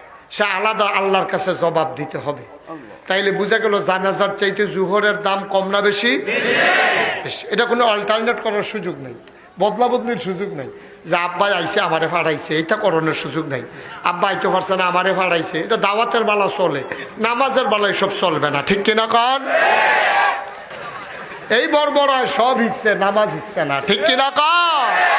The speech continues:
আমাদের দেশের মানুষ মনে করে ফুট ডাক্তার হইলে বাপ সার্থক, মনে করে এবারায় ফুতরিরে কামো লাগাইছে, এবারায় আল্লাহ করলে যেই মেহনত করছে, এবারে মূর্খ বেড়া আছি, এবারে ফুতরিরে ডাক্তার বানাইছে, ইঞ্জিনিয়ার বানাইছে,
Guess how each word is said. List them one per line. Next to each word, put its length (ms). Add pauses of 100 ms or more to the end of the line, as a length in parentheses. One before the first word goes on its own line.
(800)
আমাদের 460
দেশের 320
মানুষ 640 (600)
মনে 260
করে 420
ফুট 360
ডাক্তার 440
হইলে 240
বাপ 260 (140)
সার্থক, 480 (540)
মনে 220
করে 200
এবারায় 420
ফুতরিরে 500
কামো 280
লাগাইছে, 760 (580)
এবারায় 400
আল্লাহ 280 (100)
করলে 280
যেই 180
মেহনত 380
করছে, 380
এবারে 320
মূর্খ 400
বেড়া 300
আছি, 360 (420)
এবারে 320
ফুতরিরে 540
ডাক্তার 420
বানাইছে, 400
ইঞ্জিনিয়ার 500
বানাইছে, 580